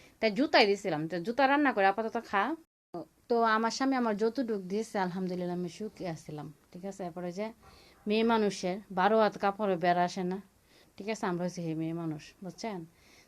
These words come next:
তো স্বামীর নামে সোশ্যাল মিডিয়াতে এসে বদনাম করার তো কোনো প্রয়োজন নাই। আমি সোশ্যাল মিডিয়াতে এসে স্বামীর নামে বদনাম করি, আমারে কি কেউ এক পেট খাওয়াইবো?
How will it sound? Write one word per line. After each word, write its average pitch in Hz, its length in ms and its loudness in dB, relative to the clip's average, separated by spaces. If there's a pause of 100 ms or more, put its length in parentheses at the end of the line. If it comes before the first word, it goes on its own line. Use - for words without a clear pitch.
তো - 60 -10
স্বামীর 220 360 2
নামে 277 200 4
সোশ্যাল 226 320 -4
মিডিয়াতে 185 360 -2
এসে 196 160 -6
বদনাম 185 440 -6
করার 214 220 -6
তো 160 60 -12
কোনো 165 200 -8
প্রয়োজন 233 540 -6
নাই। 165 240 -8 (1400)
আমি 233 200 0
সোশ্যাল 247 360 0
মিডিয়াতে 220 320 0
এসে 214 120 -4
স্বামীর 220 240 0
নামে 208 160 0
বদনাম 190 300 0
করি, 214 100 -2
আমারে 175 300 0
কি 180 120 -6
কেউ 180 180 -6
এক 185 200 -2
পেট 202 160 -6
খাওয়াইবো? 202 440 -2